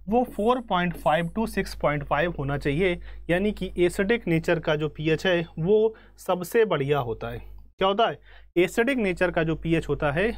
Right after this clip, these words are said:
वो कॉफ़ी की ग्रोथ के लिए सबसे बढ़िया माना जाता है, ठीक है। तो ये सारी चीज़ें हैं जो आपको ध्यान रखनी है कि mostly जो क्वेश्चन बनता है वो क्वेश्चन कहाँ से बनता है, वो बनता है कि कॉफ़ी के लिए जो सॉइल चाहिए वो कैसी होनी चाहिए।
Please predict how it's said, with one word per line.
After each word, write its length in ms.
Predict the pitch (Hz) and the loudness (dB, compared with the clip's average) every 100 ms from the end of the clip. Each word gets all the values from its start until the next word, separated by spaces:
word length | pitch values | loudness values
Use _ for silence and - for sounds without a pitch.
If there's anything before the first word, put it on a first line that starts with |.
| - | -6
वो 400 | 151 175 247 220 - - - - | -2 2 4 2 -2 -16 -14 0
कॉफ़ी 400 | 190 196 - 277 | 2 2 2 0
की 180 | 247 208 | 2 0
ग्रोथ 360 | 165 165 180 - | 2 2 2 2
के 100 | 180 | 0
लिए 200 | 190 226 | 0 -2
सबसे 460 | - 202 196 - 240 | -2 -2 -2 0 0
बढ़िया 340 | 175 139 156 | 2 0 0
माना 260 | 180 123 120 | 0 -2 -4
जाता 240 | 117 - 120 | -6 -6 -8
है, 280 | 113 - | -8 -6
ठीक 180 | - 208 | -2 2
है। 100 | 214 202 - - - _ - | 0 -2 -10 -20 -20 _ -2
तो 200 | 254 247 - - 160 | 0 -2 -14 -10 0
ये 180 | 226 285 | 2 2
सारी 240 | 208 196 | 2 0
चीज़ें 320 | - 180 185 | -2 0 0
हैं 500 | 170 208 240 - - | 2 2 0 -4 -4
जो 120 | 151 180 | 2 2
आपको 280 | 165 - | 2 -2
ध्यान 400 | 175 135 180 240 | -2 0 0 2
रखनी 300 | 202 - 170 | 0 0 0
है 240 | 156 175 220 - - - - | 2 2 0 -4 -12 -14 -2
कि 200 | 208 233 - | 0 0 -2
mostly 360 | 175 190 269 247 | -2 0 0 2
जो 100 | 226 | 2
क्वेश्चन 420 | 190 175 - 226 | 2 0 2 2
बनता 300 | 170 156 156 | 2 2 2
है 140 | 170 202 | 2 0
वो 100 | 180 | -2
क्वेश्चन 320 | 170 - 190 | -4 -2 -4
कहाँ 200 | 175 170 | -2 -2
से 140 | 165 | 0
बनता 280 | 196 202 214 | 0 2 2
है, 120 | 143 - - - - | 0 -4 -20 -16 -2
वो 140 | 202 | 2
बनता 340 | 196 170 175 160 | 2 0 2 2
है 200 | 196 196 | 2 0
कि 180 | - 165 | -6 -4
कॉफ़ी 400 | 165 151 - 196 | 0 0 0 -2
के 120 | 175 | 0
लिए 120 | 160 | 0
जो 120 | 151 | 0
सॉइल 360 | 151 156 147 180 | -2 0 2 2
चाहिए 460 | 165 135 147 185 220 - | 0 -2 0 -2 -4 -8
वो 140 | - 190 - | -2 -2 0
कैसी 260 | 147 - 151 | -4 -2 -2
होनी 240 | 120 117 | -2 -4
चाहिए। 300 | 117 117 117 | -4 -4 -6